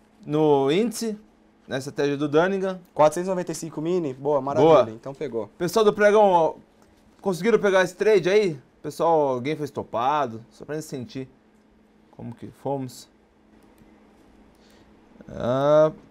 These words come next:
Speaker 1: tá, bateu sim, R P.
Speaker 2: Boa.
Speaker 1: Beleza.
Speaker 2: Boa. Então é isso
Speaker 1: Grande
Speaker 2: aí.
Speaker 1: Dunningham. É, Pes, ele tá sensacional. Ele tem acertado muito o Dunningham.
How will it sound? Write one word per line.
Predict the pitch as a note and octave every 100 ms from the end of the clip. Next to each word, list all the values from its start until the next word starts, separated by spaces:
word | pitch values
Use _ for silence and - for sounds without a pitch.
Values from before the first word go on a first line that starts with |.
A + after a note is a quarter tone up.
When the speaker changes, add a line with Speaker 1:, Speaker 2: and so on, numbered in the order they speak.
| -
Speaker 1:
tá, | C#3+ C#3+
bateu | C#3 B2 C3+ B2
sim, | - C#3
R | C3+ A2
P. | - C3 C#3+ D3 - _ _ -
Speaker 2:
Boa. | C3 C3+ B2+ G#2+ _ _ _ _ _ _ _ _ _ _ _ _ - - - -
Speaker 1:
Beleza. | G2+ G2+ G#2 A2 C3 C3+ B2+ G#2 - _ _ _ - _ _ _ - _ - -
Speaker 2:
Boa. | A2 B2 B2+ G#2 - _ _ _ _ _ _ - - - - _ _ _ _ _ -
Então | E3+
é |
isso | C3
Speaker 1:
Grande | F#3+ A#3+
Speaker 2:
aí. | G3+
Speaker 1:
Dunningham. | D#3+ F#3 D#3+ B2 G#2 - _ -
É, | B2 C3
Pes, | C#3 B2+ A2+ - - _ _ -
ele | C#3 C3+
tá | D#3 D3+ - _ _ _
sensacional. | - - F#3+ F#3+ E3+ - - D#3+ D3+ - - C#3+ A#2 G#2
Ele | G#2
tem | A#2
acertado | A#2+ A#2+ A#2+ C3 B2 C3 - _ _ -
muito | B2+ D3 F#3 E3+
o |
Dunningham. | B2+ C3 C#3+ D3 D3 D3